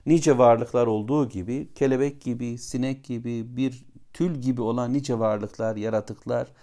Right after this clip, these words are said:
bitkiler, narin dünya da var. Ama tüm bunların üzerinde Allahu Teala hak bir nizam, bir intizam oluşturmuştur. Ve gökler ve yeri yaradan Allahu Teala özensiz, işe yaramaz, böyle rastgele bir yaratışla değil de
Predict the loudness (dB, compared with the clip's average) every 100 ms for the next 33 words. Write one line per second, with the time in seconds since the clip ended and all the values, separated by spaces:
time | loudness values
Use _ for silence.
0 | -20 _ -20 -14 -8 -8 -4 0 2 2
1 | -2 -2 2 2 2 0 -2 -12 -12 -20
2 | -20 -4 0 4 4 4 0 -2 0 0
3 | 0 0 0 2 2 2 0 -2 -2 -2
4 | -2 0 0 -2 -2 -2 -2 -6 -14 -20
5 | -12 -4 -2 0 2 2 0 -2 -2 -2
6 | -4 -4 -2 -2 -4 -10 -12 -12 -12 -14
7 | -16 -18 -20 -20 _ -20 -20 -12 -6 -2
8 | -2 0 -2 0 -2 -2 -4 -2 -2 -2
9 | -2 -2 -4 -4 -4 -4 -4 -4 -6 -8
10 | -18 -20 -20 -6 -4 0 -2 -2 -6 -8
11 | -8 -12 -12 -4 -2 -2 -2 -4 -6 -10
12 | -16 -20 _ _ -20 -8 -4 -2 -2 0
13 | -2 0 -2 0 -2 -2 0 0 -4 -8
14 | -6 -4 -2 -2 -2 -4 -6 -6